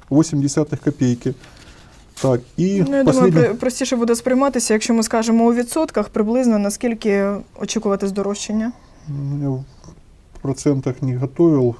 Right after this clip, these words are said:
Speaker 1: Значит, только, значит, и принципиальное отличие, отличие с первого, а, марта семнадцатого года: до ста киловатт — девяносто копеек, и после ста — гривна шестьдесят восемь.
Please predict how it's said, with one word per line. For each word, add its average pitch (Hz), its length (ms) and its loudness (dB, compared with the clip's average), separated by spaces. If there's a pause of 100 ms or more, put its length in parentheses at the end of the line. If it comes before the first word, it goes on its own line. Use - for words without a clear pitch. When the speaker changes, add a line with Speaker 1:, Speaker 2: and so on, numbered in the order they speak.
Speaker 1:
Значит, 123 380 -8
только, 135 360 -2 (1080)
значит, 139 240 -8
и 156 40 6
принципиальное 160 600 2
отличие, 151 440 2
отличие 160 580 0
с 123 100 -4
первого, 147 480 4 (300)
а, 127 340 0 (1120)
марта 139 420 2
семнадцатого 135 680 0
года: 156 360 2 (680)
до 135 140 2
ста 151 260 2
киловатт — 143 340 2
девяносто 160 400 2
копеек, 131 480 -2
и 143 100 -2
после 147 380 2
ста — 180 440 2
гривна 143 260 2
шестьдесят 139 440 -4
восемь. 120 420 -2